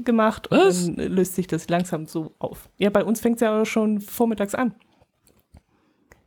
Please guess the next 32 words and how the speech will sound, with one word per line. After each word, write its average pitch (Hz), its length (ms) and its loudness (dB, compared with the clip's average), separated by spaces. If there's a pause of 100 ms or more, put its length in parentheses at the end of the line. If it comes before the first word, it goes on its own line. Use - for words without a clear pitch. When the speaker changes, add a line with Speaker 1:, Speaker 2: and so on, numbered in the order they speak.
Speaker 1:
Und 185 120 -6
früh 233 480 0
werden 196 200 4
dann 185 160 0
erstmal 185 280 0
die 175 140 0
ganzen 170 420 -2
Hochzeitsfotos 233 680 0
gemacht 214 320 -2
mit 170 120 -4
dem - 20 -8
Hochzeitskleid, 190 880 0 (340)
dann 185 180 2
geht 185 200 0
man 170 80 0
in 160 100 0
der 170 100 2
Kirche 233 360 2
zum 202 180 2
Heiraten, 180 880 0
dann 156 200 -6
wird 170 180 -4
m-, 202 280 -6
Mittag 226 320 2
schon, 208 300 2
äh, 196 500 2 (1300)
gegessen 233 460 2
irgendwo, 196 460 2
dann 185 140 2
wird - 100 2
die 262 80 0
Frau, 185 320 0